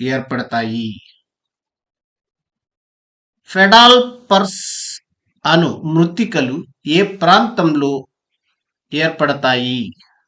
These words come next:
నీటి ఆవిరి కన్నా అవపాతం ఎక్కువ ఉన్న ప్రాంతాలలో. పెడ్కాల్స్ అను మృత్తికలు ఏ ప్రాంతాలలో ఏర్పడతాయి?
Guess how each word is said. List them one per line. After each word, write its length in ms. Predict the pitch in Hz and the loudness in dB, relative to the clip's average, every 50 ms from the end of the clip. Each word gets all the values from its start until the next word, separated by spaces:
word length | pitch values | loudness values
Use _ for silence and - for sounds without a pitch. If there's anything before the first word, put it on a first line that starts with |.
| _ _ _ _ _ _ _ _ _ _ _ _ _ _ | _ _ _ _ _ _ _ _ _ _ _ _ _ _
నీటి 560 | 156 147 160 175 202 233 269 277 - 240 254 - - - | -4 0 2 2 4 4 4 2 0 -2 -4 -6 -4 -2
ఆవిరి 380 | 143 147 147 147 151 151 143 143 - | 0 0 0 0 0 -2 -4 -6 -4
కన్నా 360 | - 139 139 139 139 147 175 202 - - - | -4 -4 -4 -2 0 0 0 0 -2 -4 -2
అవపాతం 640 | 135 143 156 185 190 185 185 165 151 147 - 147 151 190 185 - 139 | -2 2 4 2 2 4 4 4 4 4 2 -4 -6 -6 -6 -6 -6
ఎక్కువ 460 | 156 165 160 _ - 202 185 170 151 143 131 | -6 -6 -8 _ 0 2 2 2 2 0 -2
ఉన్న 260 | 131 131 135 135 156 190 208 202 | -4 -4 -4 0 0 0 -2 -2
ప్రాంతాలలో. 880 | - - 135 135 139 139 135 135 131 123 120 113 113 110 110 117 117 113 98 101 _ _ _ _ _ _ _ _ _ _ _ _ _ _ _ _ _ _ _ _ _ _ _ _ _ _ | -4 -2 0 0 0 0 -2 -4 -4 -4 -4 -4 -6 -6 -8 -8 -8 -10 -10 -14 _ _ _ _ _ _ _ _ _ _ _ _ _ _ _ _ _ _ _ _ _ _ _ _ _ _
పెడ్కాల్స్ 800 | 190 214 226 220 220 - - 185 185 180 185 190 196 190 - - - - _ _ _ | 2 2 2 0 -4 -4 2 4 6 6 6 6 4 0 -4 -10 -10 -12 _ _ _
అను 240 | - 156 156 160 143 123 113 131 | -2 0 0 0 0 -4 -4 -4
మృత్తికలు 680 | 151 160 165 165 165 180 196 170 - 151 135 131 135 165 190 _ | 0 0 0 0 0 -2 -2 0 0 -2 -2 -2 -4 -6 -8 _
ఏ 120 | 135 143 165 175 - | -2 -2 -2 -2 -2
ప్రాంతాలలో 800 | - 160 165 175 214 240 233 - - 175 165 156 151 151 143 151 185 - - - | -4 -2 0 0 0 0 0 2 2 4 4 4 2 0 -2 -4 -4 -6 -6 -4
ఏర్పడతాయి? 840 | 151 156 151 151 - 147 139 139 139 139 131 127 123 123 127 127 123 | -2 -2 -2 -2 -2 -4 -4 -2 -2 -4 -2 -2 -2 -4 -6 -6 -8